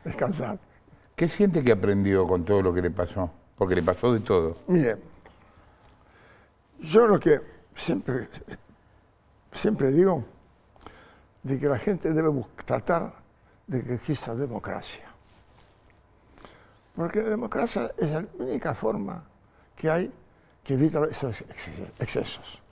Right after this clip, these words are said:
Speaker 2: Claro.
Speaker 1: Porque existe la oposición, existe la, la prensa, existe
Speaker 2: Ujú.
Speaker 1: la opinión pública. Porque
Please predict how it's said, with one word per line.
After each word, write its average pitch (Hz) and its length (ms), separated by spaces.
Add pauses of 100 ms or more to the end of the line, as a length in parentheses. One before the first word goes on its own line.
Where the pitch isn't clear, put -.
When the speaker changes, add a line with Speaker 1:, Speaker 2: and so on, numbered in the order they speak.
(200)
Speaker 2:
Claro. 90 160
Speaker 1:
Porque 160 240
existe 151 380
la 151 60
oposición, 135 800
existe 113 360
la, 113 200 (360)
la 107 120
prensa, 160 500
existe 117 420 (340)
Speaker 2:
Ujú. 113 260 (920)
Speaker 1:
la 117 100
opinión 135 360
pública. 156 520 (960)
Porque - 260